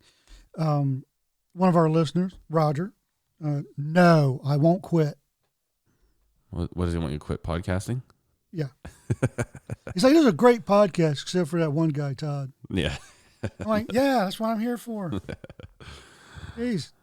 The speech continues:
Speaker 2: That's funny.
Speaker 1: Get over yourself, Roger.
Speaker 2: <laughs> Right on. All righty. Well, we'll, uh, call the show there and, uh,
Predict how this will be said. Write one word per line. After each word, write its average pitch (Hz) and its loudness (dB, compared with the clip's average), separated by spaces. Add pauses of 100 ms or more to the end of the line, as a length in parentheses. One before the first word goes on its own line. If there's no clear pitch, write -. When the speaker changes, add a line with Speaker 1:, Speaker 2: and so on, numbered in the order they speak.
(220)
Speaker 2:
That's - -10
funny. 50 -14 (1080)
Speaker 1:
Get 208 -4
over 233 -4
yourself, 160 -6
Roger. 165 -12 (300)
Speaker 2:
<laughs> 80 -6 (1120)
Right 65 -10
on. 67 -8 (1200)
All 80 -2
righty. 120 2
Well, 92 2
we'll, 92 0
uh, 95 0 (420)
call 110 -4
the 107 0
show 120 0
there 151 2
and, 85 0
uh, 69 -4